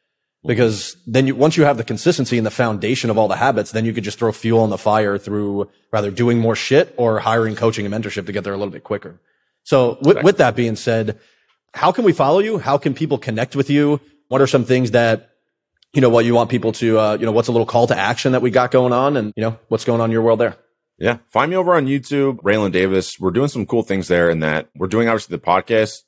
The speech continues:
Speaker 2: through that YouTube channel, but also once a week I'm doing training. So my idea with YouTube was that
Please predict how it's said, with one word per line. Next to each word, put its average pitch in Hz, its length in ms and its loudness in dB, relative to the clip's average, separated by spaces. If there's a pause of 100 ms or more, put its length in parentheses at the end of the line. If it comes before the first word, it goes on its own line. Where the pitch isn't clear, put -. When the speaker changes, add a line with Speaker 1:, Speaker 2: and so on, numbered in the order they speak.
Speaker 2:
through 95 220 -2
that 101 140 2
YouTube 95 480 -2
channel, 95 360 0
but 80 120 -2
also 110 340 4
once 95 360 -2
a 90 60 -2
week 87 240 -4
I'm 82 140 0
doing 80 220 -4
training. 67 400 -6
So 82 240 -4
my 87 200 0
idea 92 300 0
with 87 140 -4
YouTube 87 380 -6
was 73 160 -8
that 71 240 -2